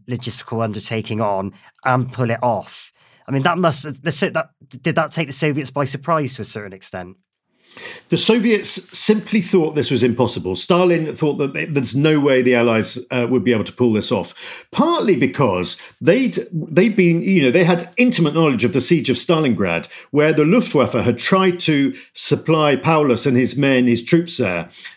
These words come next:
Speaker 2: um, with an airlift, and it had failed miserably. So Stalin was very, very confident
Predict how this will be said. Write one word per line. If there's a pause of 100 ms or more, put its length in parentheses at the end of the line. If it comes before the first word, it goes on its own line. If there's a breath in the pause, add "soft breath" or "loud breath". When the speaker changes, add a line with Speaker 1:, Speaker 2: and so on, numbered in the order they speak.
Speaker 2:
um,
with
an
airlift,
and
it
had
failed
miserably. (360 loud breath)
So
Stalin
was
very,
very
confident